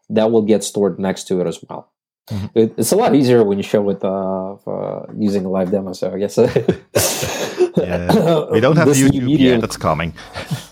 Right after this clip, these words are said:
Speaker 1: YouTube is coming, so
Speaker 2: YouTube is also
Speaker 1: definitely
Speaker 2: coming.
Speaker 1: make it a little bit easier.
Speaker 2: Yeah.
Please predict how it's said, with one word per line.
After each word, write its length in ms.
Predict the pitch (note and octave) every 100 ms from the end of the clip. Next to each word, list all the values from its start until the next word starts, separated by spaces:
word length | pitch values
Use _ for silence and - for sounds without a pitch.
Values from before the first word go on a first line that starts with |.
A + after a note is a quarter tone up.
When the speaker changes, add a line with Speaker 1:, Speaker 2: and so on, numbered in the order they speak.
| C3+ - B2 A2 G#2
Speaker 1:
YouTube 380 | G#2+ B2 - C#3+
is 140 | -
coming, 340 | - A2+ F#2+ F#2
so 180 | - F2+
Speaker 2:
YouTube 120 | F2+
is 140 | F#2+
also 180 | F#2+ G2
Speaker 1:
definitely 540 | G#2 F#2+ G#2 G2+ G#2
Speaker 2:
coming. 140 | G#2+ A2+
Speaker 1:
make 200 | A2 A2+
it 80 | A2
a 40 |
little 280 | A2 A2+ G#2+
bit 260 | G#2+ G#2+
easier. 320 | B2+ F#2+ F#2+ F#2+
Speaker 2:
Yeah. 120 | G2+